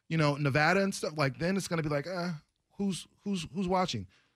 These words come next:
Who's, who, who's gonna watch the, is the Pac-twelve championship gonna be a, a, a, a highly viewed game?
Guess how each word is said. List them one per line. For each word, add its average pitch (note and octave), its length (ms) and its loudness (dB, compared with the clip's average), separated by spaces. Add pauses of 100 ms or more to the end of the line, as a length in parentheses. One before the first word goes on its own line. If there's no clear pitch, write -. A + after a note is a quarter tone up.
(140)
Who's, F#3+ 160 2
who, E3 140 0
who's F3 280 -2
gonna F#3 140 0
watch F3 260 2
the, D3+ 80 -2
is C#3+ 160 0
the C3+ 80 -2
Pac-twelve F3 440 0
championship F3+ 600 -2
gonna D3+ 220 0
be D#3+ 300 0 (360)
a, B2+ 60 -2
a, C3+ 240 -2
a, B2 260 2
a B2 60 0
highly D#3 340 0
viewed D#3 220 -2
game? D#3+ 320 0